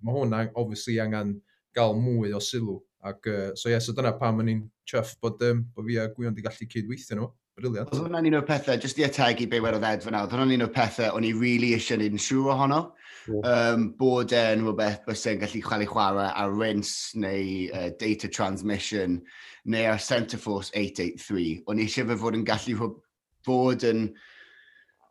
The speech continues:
Speaker 2: yy, yn body o work lle byse fe'n ffitio rwle yn y scene electronic
Speaker 1: Ie, ie.
Speaker 2: unrhyw le.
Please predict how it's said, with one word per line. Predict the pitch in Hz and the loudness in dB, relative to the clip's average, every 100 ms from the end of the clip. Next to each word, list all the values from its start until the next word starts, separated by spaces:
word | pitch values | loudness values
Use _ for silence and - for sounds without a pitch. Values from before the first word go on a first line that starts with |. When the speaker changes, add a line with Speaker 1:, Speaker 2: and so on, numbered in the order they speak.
| - | -4
Speaker 2:
yy, | 123 120 110 | 2 4 4
yn | 127 120 | 2 2
body | 135 139 139 143 | 6 6 6 6
o | 127 | 4
work | 113 123 110 95 - - - | 4 4 4 2 -2 -8 -2
lle | 127 117 110 107 | 4 4 4 0
byse | 117 113 | -2 -2
fe'n | 113 113 107 101 - _ - | 0 0 0 -4 -18 _ -4
ffitio | 135 - - 135 104 87 | -4 -2 0 2 2 0
rwle | 101 123 117 113 85 - - | 0 2 4 2 2 -4 -6
yn | 113 | -2
y | 107 | -2
scene | - 113 110 | 0 0 2
electronic | 107 104 - 107 98 98 - - | 2 0 0 2 2 -2 -6 -8
Speaker 1:
Ie, | 98 95 107 | -6 -6 0
ie. | 110 | 4
Speaker 2:
unrhyw | 131 120 117 98 | 6 4 2 -2
le. | 80 | -6